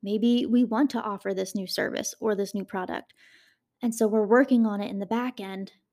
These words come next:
behind the scenes, but we don't actually set goals for completing it. So what are your current timelines for those projects? And are they on track? Maybe you're launching them here in two months.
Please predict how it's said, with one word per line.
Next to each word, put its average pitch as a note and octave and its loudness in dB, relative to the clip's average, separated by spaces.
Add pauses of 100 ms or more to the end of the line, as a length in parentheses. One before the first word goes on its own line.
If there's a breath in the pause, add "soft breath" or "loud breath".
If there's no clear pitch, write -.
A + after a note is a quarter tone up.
(320)
behind B3+ 4
the B3 6
scenes, A3 4 (160)
but A3+ -2
we A#3 4
don't B3 4
actually A3+ -2
set A3+ -6
goals F#3+ -6 (160)
for F3+ -12
completing G#3 0
it. - -10 (520 soft breath)
So A3+ 0
what G#3+ 0
are B3 8
your D4+ 8
current D4+ 6
timelines B3+ -2 (100)
for A#3+ 2
those C#4+ 2
projects? E3+ -12 (280)
And C#4+ 2 (120)
are B3+ 0
they D4+ 0
on G#3 -4
track? - -6 (440 soft breath)
Maybe G3 -2
you're C4 6
launching A#3+ 2
them G3 -2
here F#3+ -8
in F#3+ -8
two F#3 -8
months. - -6